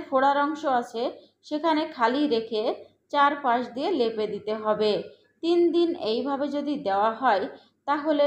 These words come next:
ফোড়া গলে যাবে এবং পুঁজ বেরিয়ে শুকিয়ে যাবে। রাতকানা রোগে এই কলমি শাক কয়েক সপ্তাহ প্রতিদিন একবেলা ভাজি রান্না করে খেলে ভালো হয়।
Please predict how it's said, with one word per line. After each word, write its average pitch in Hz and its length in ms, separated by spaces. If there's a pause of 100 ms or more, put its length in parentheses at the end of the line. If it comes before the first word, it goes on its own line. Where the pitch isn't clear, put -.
(120)
ফোড়া 262 300 (140)
গলে 220 280
যাবে 208 360 (180)
এবং 247 280
পুঁজ 294 240 (120)
বেরিয়ে 240 380
শুকিয়ে 233 460
যাবে। 208 360 (560)
রাতকানা 320 640
রোগে 233 340 (160)
এই 262 240
কলমি 269 360
শাক 311 260 (100)
কয়েক 220 340
সপ্তাহ 254 480 (500)
প্রতিদিন 320 440 (120)
একবেলা 220 460 (100)
ভাজি 226 400 (280)
রান্না 233 360
করে 311 300
খেলে 233 240 (140)
ভালো 208 300
হয়। 196 300